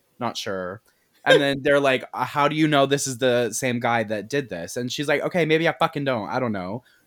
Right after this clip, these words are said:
'Cause they're giving attitude, so she's giving attitude back. But then they start getting angry and they stop calling her Dakota like they were before. And they're like, "Listen, Aubrey, this isn't fucking funny. Like,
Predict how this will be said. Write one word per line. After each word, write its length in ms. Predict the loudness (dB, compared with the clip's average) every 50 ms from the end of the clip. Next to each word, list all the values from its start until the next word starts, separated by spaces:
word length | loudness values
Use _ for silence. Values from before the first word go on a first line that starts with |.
| _ _ -4
'Cause 160 | -4 -2 2
they're 160 | 4 4 4
giving 240 | 4 2 0 0 -2
attitude, 440 | -2 -2 -4 -4 -6 -10 -12 -12 -10
so 80 | -10 -10
she's 240 | -6 -6 -6 -6 -6
giving 200 | -8 -8 -8 -10
attitude 320 | -12 -14 -14 -14 -16 -16 -6 -2
back. 380 | 0 0 0 -2 -8 -20 _ _ -20 -20 _ _ _ _ _ _
But 160 | -2 0 4
then 200 | 4 4 6 6
they 100 | 4 4
start 260 | 4 4 2 2 2
getting 220 | 2 -2 -4 -4 -2 -2
angry 480 | -2 -2 0 0 0 2 2 2 2 2
and 160 | 2 0 0
they 80 | 0
stop 320 | 0 2 2 2 2 0 0
calling 240 | -2 -2 0 0 0
her 100 | -2 -2
Dakota 460 | -4 -6 -6 -6 -6 -4 -4 -6 -6
like 220 | -6 -8 -8 -6
they 100 | -6 -6
were 160 | -4 -6 -6
before. 260 | -8 -8 -8 -6 -4 -4
And 100 | -4 -4
they're 80 | -2
like, 200 | -2 -4 -4 0
"Listen, 280 | 0 0 0 0 -2 -6
Aubrey, 360 | -4 -4 -4 -4 -4 -6 -8
this 240 | -8 -10 -10 -10 -8
isn't 240 | -10 -10 -10 -8 -4
fucking 340 | -4 -4 -4 -4 -8 -8 -6 -4
funny. 340 | -4 -4 -4 -6 -8 -10
Like, 380 | -10 -10 -8 -8 -10 -10 -14